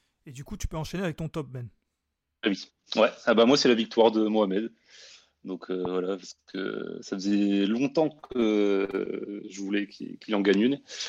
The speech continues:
Speaker 2: Et je suis vraiment content pour lui. Et donc, euh, voilà, parce que je trouve qu'il est, il est super sympa. C'est vraiment un bon, un bon gars qui est bon, technique. Euh, donc, euh, voilà, je, je suis vraiment content pour lui. Et donc, je trouve ça, euh,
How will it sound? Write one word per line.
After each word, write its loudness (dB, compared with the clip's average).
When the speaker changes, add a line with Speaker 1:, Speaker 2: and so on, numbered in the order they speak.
Speaker 2:
Et -2
je 6
suis 2
vraiment 6
content 2
pour 0
lui. 4
Et 2
donc, -6
euh, -2
voilà, 4
parce -4
que -6
je -8
trouve -8
qu'il -4
est, 0
il -4
est -4
super 0
sympa. 2
C'est -2
vraiment 2
un 2
bon, 0
un -2
bon 0
gars 6
qui -4
est 0
bon, -2
technique. -2
Euh, -4
donc, -2
euh, 6
voilà, 6
je, -4
je -18
suis -6
vraiment 6
content 4
pour 2
lui. -4
Et -8
donc, -8
je -14
trouve -10
ça, -2
euh, 0